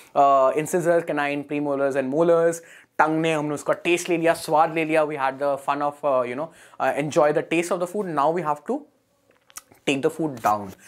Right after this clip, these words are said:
This gulping the food down is called as, this gulping the food down is known as deglutition. It is known as deglutition. So the dire-, the gulping down of food, you know, गटकना,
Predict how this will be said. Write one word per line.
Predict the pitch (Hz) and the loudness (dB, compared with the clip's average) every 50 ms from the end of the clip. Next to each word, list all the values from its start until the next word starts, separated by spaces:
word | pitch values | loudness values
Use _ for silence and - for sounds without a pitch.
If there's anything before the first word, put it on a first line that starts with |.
| - - _ - | -20 -20 _ -6
This | 120 147 147 151 | -4 -2 -2 0
gulping | 143 135 165 165 165 170 - 262 269 262 | 2 4 4 4 4 2 0 0 2 2
the | 269 262 | 0 0
food | - 233 220 180 | 0 -2 0 2
down | 175 170 160 165 | 2 2 2 2
is | 175 175 | -2 -4
called | - - 135 123 120 120 | -2 -2 -2 0 0 2
as, | 123 151 226 339 - - - - - _ - - - - _ _ _ _ _ _ _ _ - - - | 2 2 2 2 0 -6 -14 -16 -20 _ -20 -20 -20 -20 _ _ _ _ _ _ _ _ -20 -16 -10
this | 131 131 139 | -10 -4 2
gulping | 131 143 139 135 139 180 170 180 | 2 4 4 4 2 0 0 0
the | 190 | 0
food | 185 - 185 175 160 147 | 0 -2 -2 -4 -2 0
down | 131 127 120 123 131 | 2 2 2 2 0
is | 135 135 | -6 -6
known | 147 127 120 123 | -6 -6 -4 -2
as | 135 180 254 254 - - - _ - _ _ _ _ - | 0 0 0 -2 -4 -10 -16 _ -20 _ _ _ _ -12
deglutition. | 113 117 135 156 160 165 170 175 156 139 143 135 127 - 127 123 - - 135 110 104 - - - | -8 -4 -2 -2 0 0 0 -2 -2 -2 -2 -2 0 0 -2 -4 -2 -2 -2 -2 -2 -6 -10 -16
It | - 107 - | -10 -6 -4
is | 123 117 127 | -4 -2 -2
known | 117 117 117 | 0 0 2
as | 123 135 156 208 262 254 262 - - - - - - - - - | 2 4 4 4 2 0 -2 -6 -12 -16 -20 -20 -20 -20 -16 -12
deglutition. | - 117 117 151 160 175 180 156 165 165 - 143 127 - - 110 104 - | -10 -6 -2 0 2 2 2 2 2 2 2 0 0 0 -2 -6 -6 -6
So | - - 156 135 131 - - | -4 -2 -2 -2 -2 -4 -4
the | 131 127 151 175 196 - - - 120 | 0 2 4 4 4 2 -2 -4 0
dire-, | 120 127 131 135 143 139 - | 2 4 4 4 2 2 0
the | 139 147 160 180 226 226 - - - - _ - 131 | 2 4 4 4 4 2 -2 -10 -20 -20 _ -12 -2
gulping | 127 175 170 175 170 - - 269 254 233 | 2 4 4 4 2 2 2 2 4 4
down | 220 202 185 185 | 4 2 2 2
of | 185 190 190 | 0 0 -2
food, | - - 202 202 185 160 - - | -4 -4 -2 0 0 0 -2 -4
you | 139 143 | -4 -2
know, | 208 311 311 - - _ _ _ - 123 | -2 -2 -2 -4 -10 _ _ _ -6 0
गटकना, | - 160 - - 165 - - 233 220 160 127 | 0 2 2 2 0 2 2 2 2 2 0